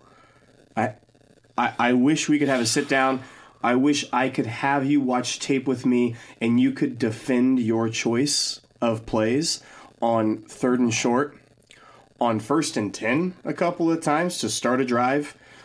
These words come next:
uh, down near the red zone. I, I really, on third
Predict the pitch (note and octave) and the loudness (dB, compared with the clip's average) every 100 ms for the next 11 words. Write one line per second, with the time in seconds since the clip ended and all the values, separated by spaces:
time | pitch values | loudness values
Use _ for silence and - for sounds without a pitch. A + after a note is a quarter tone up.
0 | - - A#2 G#2+ G#2+ - B2 A#2+ A#2 C#3+ | -10 -2 2 2 0 -2 -4 -2 0 2
1 | C3+ C3+ C#3+ C#3+ C#3 - _ _ _ - | 4 4 4 2 0 -6 _ _ _ -8
2 | A#2+ A2 - A2+ B2+ C#3 C#3 C#3+ D#3 E3 | -4 -4 -4 0 0 2 2 2 2 -2
3 | - _ _ _ - - - C#3 C#3 C3+ | -8 _ _ _ -6 -4 0 2 2 2
4 | D3+ F3 F3 F3 C#3+ C3 B2+ C3+ D3+ D#3 | 0 2 2 2 2 0 0 2 4 2
5 | D#3 | 0